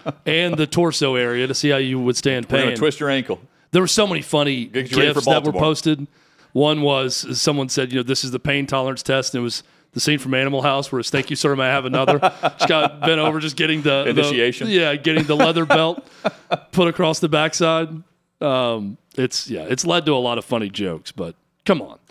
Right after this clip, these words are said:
Speaker 1: Language matters. Words matter. If you're gonna be a reporter and you're gonna break news, you should probably think twice before typing out,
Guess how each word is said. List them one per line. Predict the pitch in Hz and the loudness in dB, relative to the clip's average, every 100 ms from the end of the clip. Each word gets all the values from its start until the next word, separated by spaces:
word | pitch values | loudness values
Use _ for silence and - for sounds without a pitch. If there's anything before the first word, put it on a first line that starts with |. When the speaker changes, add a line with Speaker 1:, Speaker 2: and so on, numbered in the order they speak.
| _ _ | _ _
Speaker 1:
Language | 180 254 262 233 165 | 0 2 2 -2 0
matters. | 139 131 127 127 - - _ _ _ _ | 0 2 0 -2 -6 -12 _ _ _ _
Words | 139 170 185 185 143 | 0 2 2 0 0
matter. | 131 117 110 104 107 _ _ _ _ - | -2 0 -2 -4 -6 _ _ _ _ -8
If | 139 | -2
you're | 196 | 0
gonna | 208 190 | 2 2
be | 185 | 2
a | 180 | 2
reporter | 170 - 156 147 143 | 0 0 2 2 2
and | 139 | 0
you're | 135 | 0
gonna | 151 | -2
break | 139 139 143 143 | 0 0 0 0
news, | 135 131 123 117 113 - - _ _ _ | 0 2 2 2 -2 -6 -10 _ _ _
you | 147 | -4
should | - 147 | -4 -2
probably | 170 185 185 | 0 2 0
think | - 175 | -2 -4
twice | - 156 143 135 | -2 0 0 -2
before | - 131 139 131 123 117 - _ _ _ | -6 -8 -2 0 0 -2 -6 _ _ _
typing | - 160 165 151 147 | -4 -2 0 0 0
out, | 139 127 - | 0 -2 -6